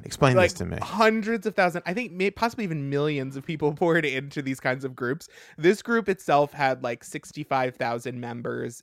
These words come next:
Speaker 2: um, and it was basically fomenting a, like, let's get violent, let's, like, all of the sort of darkness that you hear about happening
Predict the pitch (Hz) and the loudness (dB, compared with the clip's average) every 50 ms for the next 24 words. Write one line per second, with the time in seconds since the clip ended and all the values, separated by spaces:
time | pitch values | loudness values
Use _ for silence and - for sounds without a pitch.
0 | _ - 123 120 117 113 117 113 117 _ _ - - _ _ _ _ _ - 139 | _ -6 -4 -4 -4 -4 -6 -10 -12 _ _ -20 -20 _ _ _ _ _ -2 0
1 | 135 135 131 127 127 127 - _ _ _ - - 147 135 131 127 _ _ _ _ | 0 0 0 -2 -6 -12 -14 _ _ _ -8 -2 0 0 0 0 _ _ _ _
2 | _ 151 151 151 139 135 127 - - 143 131 - 190 214 220 - 226 - - 175 | _ -2 0 2 2 2 0 -4 -10 -10 -4 0 2 2 2 0 -2 -2 0 0
3 | 160 151 - - 170 156 160 170 160 156 147 139 139 131 143 135 131 127 127 127 | 0 0 0 0 2 2 2 2 0 -2 -4 -4 -4 -4 -2 -2 -2 -2 -6 -8
4 | 123 - - 131 120 120 117 113 117 120 117 110 110 104 - - 127 127 120 - | -10 -8 -6 -4 -2 -2 -2 -2 -4 -6 -6 -6 -8 -8 -10 -8 -6 -6 -6 -6
5 | - - 123 113 - 123 123 139 151 165 165 160 160 156 151 151 147 - 123 120 | -6 -4 -4 -4 -4 -4 0 2 2 2 2 2 0 -2 -2 -4 -6 -6 -6 -6
6 | 117 - - - _ - - 135 123 139 127 120 - - 160 175 202 220 208 190 | -6 -8 -12 -20 _ -14 -10 -8 -4 -4 -4 -4 0 4 6 8 8 8 6 4
7 | 165 160 156 - 170 160 156 151 143 135 - 131 131 135 - 143 135 - - - | 2 -2 -6 -2 0 2 2 2 2 2 2 2 2 2 0 -4 -8 -6 -8 -10
8 | - 117 - - 127 127 127 123 123 117 85 - - 110 110 - - 117 120 120 | -10 -12 -14 -8 -6 -4 -2 0 0 0 -2 -2 -2 -4 -4 -4 -6 -8 -8 -10